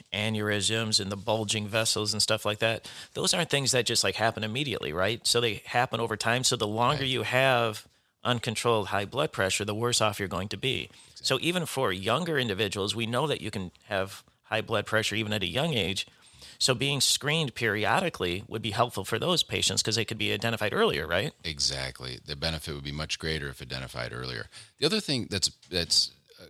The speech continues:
Speaker 2: kinda hurts us is that we can't feel our blood pressure, um,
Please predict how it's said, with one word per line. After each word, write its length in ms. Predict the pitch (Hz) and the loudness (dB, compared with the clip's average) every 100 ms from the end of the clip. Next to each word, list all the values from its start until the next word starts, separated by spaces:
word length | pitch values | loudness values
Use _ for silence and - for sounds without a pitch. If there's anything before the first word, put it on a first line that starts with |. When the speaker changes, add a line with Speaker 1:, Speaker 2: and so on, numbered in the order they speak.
| _ | _
Speaker 2:
kinda 220 | - 98 80 | -4 -2 0
hurts 260 | 123 - | 0 2
us 180 | 92 - | 2 2
is 140 | - 92 | 2 0
that 140 | 85 | 0
we 140 | 110 123 | 0 -2
can't 640 | - - 107 123 131 - | -2 -2 -2 -2 -4 -10
feel 640 | - - 120 170 - - 90 - | -16 -10 -4 -2 -2 -4 -10 -4
our 120 | 87 | -4
blood 240 | 76 92 | -2 -6
pressure, 440 | - 60 - 50 - - 76 | -4 -4 -4 -6 -12 -12 -6
um, 400 | 73 69 65 | -4 -4 -6